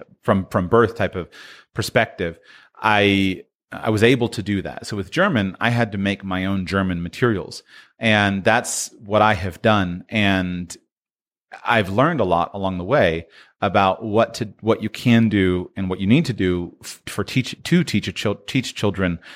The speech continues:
uh, a language. But basically, to answer your question, I, there's not a lot available in German. I make it all myself. So I make the audio files,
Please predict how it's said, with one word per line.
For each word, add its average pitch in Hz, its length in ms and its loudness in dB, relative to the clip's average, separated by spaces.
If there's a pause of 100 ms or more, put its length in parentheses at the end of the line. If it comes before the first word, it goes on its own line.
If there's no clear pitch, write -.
(320)
uh, 87 240 -6 (100)
a 98 80 -6
language. 95 640 2
But 98 160 0
basically, 110 580 0 (480)
to - 160 0
answer 104 180 0
your - 40 -12
question, - 420 0
I, 104 320 0
there's 104 200 0
not 120 200 4
a 113 40 0
lot 92 180 2
available 85 320 -6
in 82 80 -8
German. 87 300 -8
I 98 100 -6
make 95 240 0
it 80 80 -8
all 85 100 -4
myself. 80 500 -6 (360)
So 113 120 2
I 101 60 6
make 110 240 4
the 107 140 2
audio 98 280 4
files, 85 640 -4